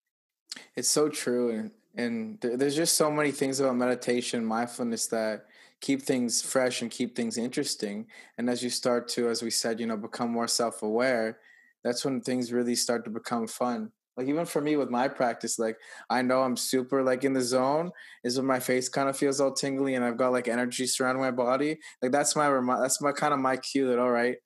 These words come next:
I'm in it, this is working. And then I start to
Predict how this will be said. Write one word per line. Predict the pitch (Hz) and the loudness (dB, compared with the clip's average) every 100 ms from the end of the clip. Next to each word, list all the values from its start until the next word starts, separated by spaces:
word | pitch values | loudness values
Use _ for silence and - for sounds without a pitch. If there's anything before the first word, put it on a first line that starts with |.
| _ _ - | _ _ -6
I'm | 117 | -2
in | 139 | 0
it, | 135 117 | 0 0
this | 123 | -2
is | 120 | -2
working. | 120 135 135 131 131 | 0 0 0 -4 -2
And | 123 | -2
then | 123 | 0
I | 123 | 0
start | 123 - 120 120 | 0 0 0 2
to | 120 | 0